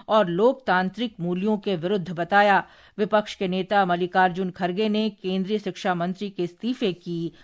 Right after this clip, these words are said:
मांग की। रेल मंत्री अश्विनी वैष्णव ने कहा कि रेल सुरक्षा में सुधार, बुनियादी ढांचे के रखरखाव और आधुनिक तकनीकों के उपयोग से रेल दुर्घटनाओं में भारी कमी आई है।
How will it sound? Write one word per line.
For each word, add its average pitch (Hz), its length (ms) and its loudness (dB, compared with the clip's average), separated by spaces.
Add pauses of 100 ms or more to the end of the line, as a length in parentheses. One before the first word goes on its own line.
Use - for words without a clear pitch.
(180)
मांग 175 360 -2
की। 190 420 -8 (400)
रेल 277 260 6
मंत्री 302 360 2
अश्विनी 240 420 0
वैष्णव 220 360 0
ने 220 120 0
कहा 208 300 0
कि 226 180 -4
रेल 196 260 0
सुरक्षा 190 520 -2
में 208 140 -2
सुधार, 190 580 -2
बुनियादी 180 540 -2
ढांचे 180 380 -4
के 190 140 -6
रखरखाव 180 680 2 (300)
और 226 140 4
आधुनिक 220 540 2
तकनीकों 190 500 0
के 220 120 -6
उपयोग 185 400 0
से 220 200 2 (420)
रेल 240 300 4
दुर्घटनाओं 190 600 -2
में 208 200 0
भारी 190 440 -2
कमी 180 280 2
आई 180 180 2
है। 202 280 -2